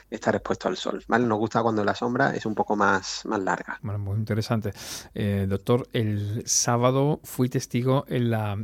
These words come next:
Speaker 2: en la playa, como una chica se ponía
Speaker 1: Ujú.
Speaker 2: una especie de, como de bro-, de aceite, eh, y se
Speaker 1: Ujú.
Speaker 2: ponía a, al sol. A mí me parecía algo realmente, mm, no sé, sin, sin conocer mucho esta historia, pero me pareció algo,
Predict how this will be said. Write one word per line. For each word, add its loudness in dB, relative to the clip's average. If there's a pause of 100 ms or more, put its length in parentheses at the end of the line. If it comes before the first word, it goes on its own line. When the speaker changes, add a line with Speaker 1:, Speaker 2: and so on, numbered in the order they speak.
(260)
Speaker 2:
en -2
la 0
playa, 2 (420)
como 4
una 4
chica -2
se 0
ponía 4 (100)
Speaker 1:
Ujú. -4
Speaker 2:
una 2
especie 2
de, 6 (220)
como 4
de 6
bro-, 2
de 4
aceite, 4 (520)
eh, 0
y 0
se 4
Speaker 1:
Ujú. 4
Speaker 2:
ponía 2
a, 0
al -4
sol. 4
A 0
mí 4
me 2
parecía 2
algo 4
realmente, 4
mm, -2
no 2
sé, -2 (220)
sin, 0
sin 2
conocer 6
mucho 6
esta 0
historia, 2
pero 4
me 4
pareció 2
algo, 4